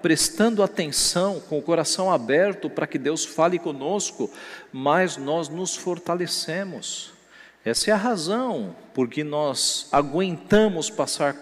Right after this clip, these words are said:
quatro meses e quinze dias fora dos cultos públicos,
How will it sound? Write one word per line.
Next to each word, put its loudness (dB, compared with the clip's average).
quatro 2
meses 2
e 0
quinze 0
dias 0
fora 2
dos -4
cultos -4
públicos, 0